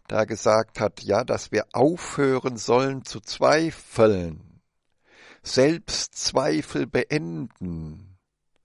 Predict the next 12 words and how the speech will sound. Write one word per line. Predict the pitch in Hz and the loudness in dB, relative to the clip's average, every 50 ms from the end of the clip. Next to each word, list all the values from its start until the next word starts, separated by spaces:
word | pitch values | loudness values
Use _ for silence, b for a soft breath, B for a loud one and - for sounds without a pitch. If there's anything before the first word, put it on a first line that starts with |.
| _ _ _ _ _ _ _ _ _ _ _ | _ _ _ _ _ _ _ _ _ _ _
Vorteil, | _ - - - 143 147 160 165 151 - - - 143 127 123 127 123 123 120 110 110 - | _ -10 -2 2 2 4 4 4 4 2 0 -2 0 2 2 2 2 0 -2 -4 -8 -10
äh, | - 95 101 107 | -10 -10 -8 -10
Selbstbewusstsein, | 104 - - 151 151 160 - - - - _ _ - 139 131 110 117 135 135 113 - - - - - - - - - - - - - - - - 113 110 113 113 110 107 104 104 101 98 98 101 B B B B B B B B B B | -6 -2 2 2 2 2 0 -6 -18 -18 _ _ -2 -2 -2 0 0 -2 -2 -4 -6 -8 -12 -12 -12 -14 -16 -16 -18 -20 -20 -20 -14 -8 -4 -2 0 2 2 2 0 -2 -4 -6 -8 -10 -12 -16 B B B B B B B B B B
also | 117 110 101 - | -4 -4 -4 -4
quasi | - - 117 117 117 117 117 127 131 - _ _ _ _ _ | -4 -2 0 2 2 2 0 -2 -8 -10 _ _ _ _ _
letztendlich, | - 127 131 131 - - - - - 143 147 139 131 135 139 131 120 - - | -4 -2 -2 -2 -2 -6 -10 -4 -2 -2 -2 -2 -4 -6 -6 -6 -6 -8 -10
die | - 131 127 | -8 -4 -2
Leute | 123 123 131 135 147 - 151 143 | 2 2 2 2 2 0 -2 -4
sollen | - - 123 123 123 123 123 120 117 104 - - | -2 0 0 2 2 2 0 0 -4 -8 -12 -10
eben | - 127 123 - 117 113 104 | -8 -6 -6 -6 -8 -8 -2
das, | - 131 135 143 156 - - - - - | 0 2 2 2 0 0 -4 -6 -4 -4
was | - 117 113 - - | -2 -4 -4 -4 -8